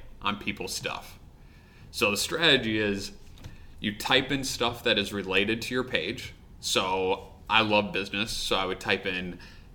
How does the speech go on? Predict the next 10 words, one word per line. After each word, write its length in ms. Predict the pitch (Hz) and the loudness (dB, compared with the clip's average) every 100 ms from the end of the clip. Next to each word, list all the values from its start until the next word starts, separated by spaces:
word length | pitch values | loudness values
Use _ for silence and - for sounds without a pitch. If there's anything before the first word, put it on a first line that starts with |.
| - | 6
hashtag 680 | 110 - 113 95 90 90 87 - | 6 6 4 4 4 -6 -12 0
business. 520 | 110 95 95 - - - - - - - - - - - - | 2 2 -2 -2 -2 -6 -16 -18 -16 -16 -18 -18 -14 -8 4
And 880 | 113 107 104 104 104 104 101 101 - - - - | 8 10 10 8 6 4 2 4 2 0 -14 4
I 120 | 110 | 8
would 180 | 117 107 | 8 6
go 160 | 110 113 | 6 6
to 100 | 104 | 4
the 120 | 90 | 0
top 360 | - 139 - - | 0 0 0 2
five, 260 | 123 123 | 2 2